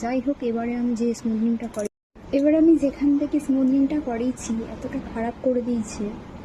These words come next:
আমি এটা আশা করিনি কখনো। কারণ এবারে আমার চুলটা একদম ভালো হয়নি, একদম ভালো হয়নি, প্রচণ্ড বাজেভাবে করে দিয়েছে। কারণ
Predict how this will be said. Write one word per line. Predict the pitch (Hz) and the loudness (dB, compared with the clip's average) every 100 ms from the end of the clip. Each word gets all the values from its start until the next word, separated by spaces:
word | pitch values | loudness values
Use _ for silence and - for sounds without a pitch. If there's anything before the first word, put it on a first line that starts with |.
| - - | -14 -12
আমি | 233 240 247 233 - - | -6 -2 -2 -4 -8 -12
এটা | - 220 | -6 -6
আশা | 208 226 | -6 -6
করিনি | 226 214 202 202 | -4 -4 -4 -6
কখনো। | 190 - 190 214 185 - - - | -8 -10 -10 -10 -12 -12 -14 -10
কারণ | 220 220 226 226 | -6 -4 -2 -2
এবারে | 220 226 233 | -2 -2 -2
আমার | 240 240 | -2 -4
চুলটা | - 226 220 196 | -4 -6 -6 -8
একদম | - - - 381 320 | -10 -14 -4 0 2
ভালো | 196 190 | 0 -6
হয়নি, | 190 359 180 180 | -4 -4 -6 -8
একদম | 175 - 240 220 | -12 -4 -2 -2
ভালো | 196 180 | -4 -8
হয়নি, | 185 180 - - - - - - - | -10 -12 -14 -14 -14 -14 -12 -12 -6
প্রচণ্ড | 247 - 359 415 339 | -6 -4 -4 0 0
বাজেভাবে | 220 185 190 190 190 - | 0 -6 -6 -6 -6 -6
করে | 175 175 | -8 -8
দিয়েছে। | 175 180 - - - - - - - - - - - - - - - - - - - | -10 -10 -12 -12 -14 -14 -16 -16 -16 -16 -14 -14 -14 -14 -14 -14 -14 -14 -14 -14 -14
কারণ | - 202 | -8 -6